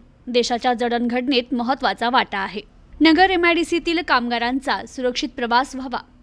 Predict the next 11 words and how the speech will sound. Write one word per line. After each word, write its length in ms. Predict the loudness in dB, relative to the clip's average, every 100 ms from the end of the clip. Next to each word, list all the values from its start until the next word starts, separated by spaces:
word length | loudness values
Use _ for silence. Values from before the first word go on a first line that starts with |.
| -8
याकरिता 580 | -4 -4 -4 -8 -4 -4 -4
उद्योजकांनी 720 | -8 -6 -8 -6 -2 -2 -2 -10 -20 -6
बस 280 | 0 2 0
सेवा 320 | 0 4 4
सुरू 320 | 2 -6 -6
करण्याची 440 | 0 0 0 -2 0
मागणी 360 | 0 0 -2
केली 220 | -4 -4 -4
होती. 240 | -6 -8 -12 -20 -20 0
तसेच 300 | 2 2 2
एमआयडीसीतील 760 | 2 4 2 0 -4 -4 -4 -4